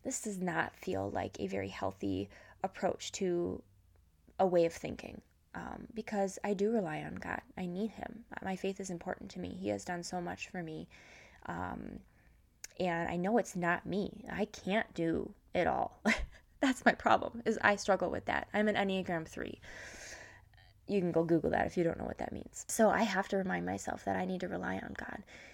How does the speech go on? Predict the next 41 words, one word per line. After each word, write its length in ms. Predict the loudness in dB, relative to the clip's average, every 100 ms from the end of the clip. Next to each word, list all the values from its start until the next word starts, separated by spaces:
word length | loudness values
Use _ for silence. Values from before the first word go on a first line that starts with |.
| -10 -4
and 320 | 0 0 -4 0
not 320 | 4 6 4
self-development 840 | 4 2 2 0 2 2 0 -2
books 240 | -2 -2 -4
all 60 |
the 80 | -4
time 240 | -6 -6 -4
and 100 | -2
not 180 | -2 -4
podcasts. 640 | -4 -4 -4 -8 -6 -6 0
But 140 | 2
are 100 | 4
they 140 | 4 4
helpful? 440 | 2 -2 0 0
Yes. 300 | 0 -2 -6
So 320 | 0 8 8 8 -2 -14 0
I 80 | 6
look 180 | 8 8
at 80 | 8
it 80 |
as 240 | 8 6 4 -6 -20 -4
when 160 | 4 6
you 80 | 8
eat 120 | 10
a 40 |
watermelon 520 | 12 12 10 8 6
and 100 | 4
it's 120 | 2 0
got 200 | -2 0
seeds 260 | 2 2
in 120 | 2
it, 120 | 2 0
you 60 | -8
spit 260 | -2 2
out 240 | 4 4 -2
the 60 |
seeds. 460 | -6 0 0 -2 -4
I've 140 | -4 0
heard 180 | -2
this 160 | 0 -2
term 400 | 0 2 2 0